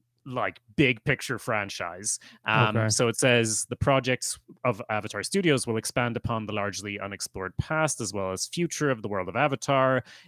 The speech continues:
Speaker 1: Each project will feel like Avatar, but have its o-, own unique tone and look." They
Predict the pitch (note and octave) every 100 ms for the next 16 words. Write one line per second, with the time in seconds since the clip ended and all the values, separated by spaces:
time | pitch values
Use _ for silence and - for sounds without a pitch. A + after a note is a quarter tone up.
0 | - B2 - A2 G2 - F#2+ - E3+ D#3
1 | D3+ C#3 C#3 B2+ - B2+ A#2+ G#2 A2 G2+
2 | - G#2 G#2 - A2 G#2 G2+ G#2 G2+ -
3 | A#2 G#2 F#2 G#2+ C3 - - - _ A2+
4 | A#2 A#2 A2 A2